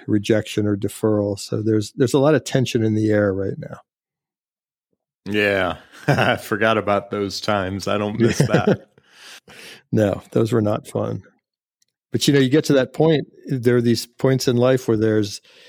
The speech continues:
Speaker 1: it feels like it's, it's a binary. It's a, it's a yes or a no, a one or a zero. And it, as if everything in, from now forever is gonna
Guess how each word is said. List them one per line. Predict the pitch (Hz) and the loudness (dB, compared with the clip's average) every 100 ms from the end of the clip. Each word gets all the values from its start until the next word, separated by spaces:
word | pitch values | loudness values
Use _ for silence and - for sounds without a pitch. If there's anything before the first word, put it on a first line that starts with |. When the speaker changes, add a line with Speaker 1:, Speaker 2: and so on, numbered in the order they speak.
| _ | _
Speaker 1:
it | - | -8
feels | - 127 120 | 0 2 4
like | 123 113 | 0 -2
it's, | - - | -8 -6
it's | 135 - | -6 -4
a | 101 | -2
binary. | 101 113 120 110 101 101 - - | 2 4 4 2 0 -2 -6 -8
It's | - - | -6 -2
a, | |
it's | 110 127 - | -2 -2 -4
a | |
yes | 104 113 113 | 0 0 0
or | 120 104 | 0 0
a | |
no, | 101 110 110 | 2 2 2
a | |
one | 107 107 | 2 2
or | 110 104 | 2 0
a | 98 | 0
zero. | 110 113 107 101 | 2 2 2 2
And | 104 | -2
it, | 117 - - | -6 -10 -8
as | 110 101 | -4 -2
if | 101 - - | -4 -4 -4
everything | 113 117 - 110 104 | 0 0 0 -2 0
in, | 104 - - _ | -2 -6 -12 _
from | - 117 107 | -10 -2 2
now | 113 113 117 - - | 2 4 2 0 -8
forever | - 113 113 123 113 104 | -6 0 2 4 4 2
is | 107 | 0
gonna | 107 104 | -2 -2